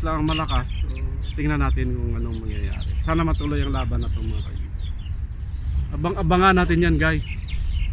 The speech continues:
Abangan natin ang performance ng nag-iisang angas ng Pinas.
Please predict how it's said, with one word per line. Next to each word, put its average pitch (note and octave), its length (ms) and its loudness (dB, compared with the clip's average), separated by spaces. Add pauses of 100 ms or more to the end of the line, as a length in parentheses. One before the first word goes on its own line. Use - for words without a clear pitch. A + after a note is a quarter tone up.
(960)
Abangan B2+ 260 0
natin B2 240 -2
ang A#2 80 -2
performance A#2 800 0
ng A2+ 320 -2
nag-iisang B2 560 0 (140)
angas C#3 560 2
ng D3 320 2
Pinas. - 500 0